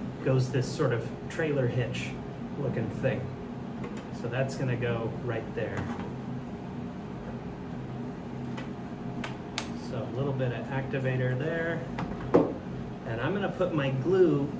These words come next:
right along the shiny bottom edge. And a little bit along the back edge.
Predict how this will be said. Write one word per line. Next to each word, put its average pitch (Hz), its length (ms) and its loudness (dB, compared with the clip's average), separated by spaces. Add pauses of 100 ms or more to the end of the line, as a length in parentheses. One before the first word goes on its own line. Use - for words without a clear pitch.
right 202 240 4
along 180 440 4
the 139 100 2
shiny 147 520 2
bottom 123 540 2
edge. - 520 -2 (3750)
And 110 140 0
a 107 60 -2
little 170 440 2
bit 139 260 2 (420)
along 131 440 4
the 113 40 0
back 120 400 0
edge. 98 280 -4